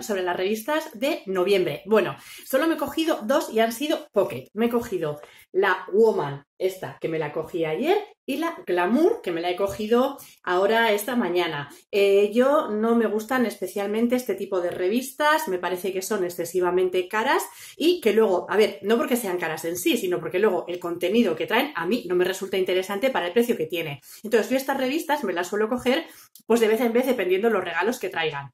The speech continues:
¿eh? Entonces, eh, bueno, como os digo, me he cogido estas dos porque los regalos me interesaban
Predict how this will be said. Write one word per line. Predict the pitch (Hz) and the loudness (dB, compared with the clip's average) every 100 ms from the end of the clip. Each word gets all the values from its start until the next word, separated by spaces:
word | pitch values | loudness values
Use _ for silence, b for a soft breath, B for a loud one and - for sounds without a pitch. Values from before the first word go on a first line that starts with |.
| b b - | b b -4
¿eh? | 269 | 0
Entonces, | 254 214 220 294 294 | 0 0 2 2 2
eh, | 185 175 180 | 2 4 6
bueno, | 190 147 - | 4 0 -4
como | 175 | -2
os | 180 | 0
digo, | 202 156 | 0 -2
me | 185 | -2
he | 220 | 2
cogido | 233 233 214 | 2 2 2
estas | 226 226 214 | 2 0 2
dos | 359 403 | 2 0
porque | 180 180 | -4 -4
los | 180 | -2
regalos | 185 190 202 208 | -2 0 0 -2
me | 214 208 | -2 -4
interesaban | 208 196 202 220 247 339 | -4 -2 -2 0 0 2